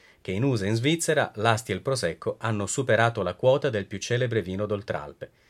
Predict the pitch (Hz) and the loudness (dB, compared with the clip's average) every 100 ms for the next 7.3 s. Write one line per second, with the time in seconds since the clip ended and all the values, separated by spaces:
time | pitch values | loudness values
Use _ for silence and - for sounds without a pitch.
0 | _ _ - 101 113 113 98 101 113 139 | _ _ -4 2 2 2 0 0 -2 -2
1 | - 80 - 104 - 104 - 104 120 113 | -2 -2 -4 -6 -6 -8 -4 0 2 2
2 | 110 135 120 123 135 120 107 101 104 - | 4 4 6 4 2 0 -2 -2 -4 -4
3 | 127 123 101 92 - - 113 117 95 95 | -4 -4 -2 -2 -2 0 0 0 -2 -2
4 | 104 - - 76 95 - - _ _ _ | -4 -6 -8 -10 -14 -20 -20 _ _ _
5 | _ _ _ _ 127 170 151 156 156 123 | _ _ _ _ 4 6 8 6 4 2
6 | 104 - 117 113 110 98 - 107 120 107 | 2 4 4 4 0 -4 -2 2 4 4
7 | 107 135 - | 4 0 -2